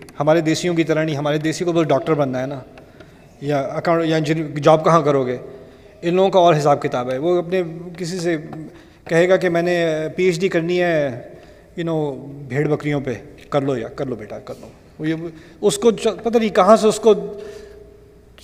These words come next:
کیڑا لگا کہ میں نے عربی پڑھنی ہے، عربی میں پی ایچ ڈی کرنی ہے میں نے۔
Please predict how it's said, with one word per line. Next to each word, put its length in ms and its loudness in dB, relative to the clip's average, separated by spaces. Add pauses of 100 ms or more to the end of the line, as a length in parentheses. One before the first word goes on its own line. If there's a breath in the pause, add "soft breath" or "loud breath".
(180)
کیڑا 480 2
لگا 220 10
کہ 120 8
میں 100 4
نے 80 4
عربی 280 2
پڑھنی 340 0
ہے، 40 -10 (480)
عربی 220 4
میں 100 6
پی 100 0
ایچ 160 4
ڈی 100 2
کرنی 240 0
ہے 60 -4
میں 140 -6
نے۔ 80 -10